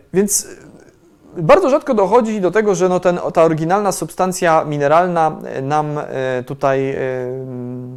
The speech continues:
przetrwa. Natomiast przeważnie rzeczywiście ten, e, ten, powiedzmy, aragonit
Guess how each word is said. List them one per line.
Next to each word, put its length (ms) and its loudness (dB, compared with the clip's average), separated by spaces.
przetrwa. 720 2
Natomiast 280 0
przeważnie 720 2
rzeczywiście 460 -2
ten, 320 0
e, 160 -4
ten, 140 -2
powiedzmy, 280 -4
aragonit 640 -2